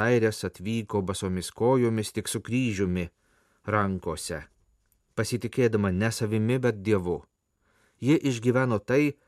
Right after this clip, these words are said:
ko Dievas nori iš kiekvieno iš mūsų, kad kiekvienas savo gyvenime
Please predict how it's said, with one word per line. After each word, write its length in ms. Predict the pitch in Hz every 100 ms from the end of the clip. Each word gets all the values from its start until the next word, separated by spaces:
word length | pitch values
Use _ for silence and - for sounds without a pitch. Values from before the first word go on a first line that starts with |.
| _ _ -
ko 320 | 117 143 143
Dievas 540 | 95 110 123 117 -
nori 320 | 98 120 123 117
iš 140 | -
kiekvieno 460 | 98 90 104 104 98
iš 140 | 92 101
mūsų, 400 | 92 78 - 71 _ _ _ _ _ _ -
kad 160 | 104
kiekvienas 640 | - 98 98 113 135 139 -
savo 220 | 101 90
gyvenime 640 | 85 95 117 139 127 123